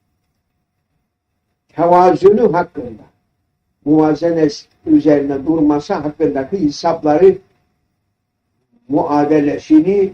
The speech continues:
efendim bulduğu zaman secdeye kapar. Neden? Abi üç noktanın muvazenesi için bu kadar seneler ve bu kadar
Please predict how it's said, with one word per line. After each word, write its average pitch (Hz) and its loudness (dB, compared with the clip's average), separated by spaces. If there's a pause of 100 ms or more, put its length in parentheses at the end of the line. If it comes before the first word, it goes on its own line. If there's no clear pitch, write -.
(580)
efendim 139 -4 (340)
bulduğu 165 2
zaman 175 -2 (200)
secdeye 160 0
kapar. - -16 (2500)
Neden? 185 2 (880)
Abi 170 0
üç 262 -4
noktanın 196 0
muvazenesi 175 -2
için 151 -6 (1300)
bu 226 0
kadar 196 0
seneler 190 0
ve 170 -2
bu 214 -2
kadar 185 2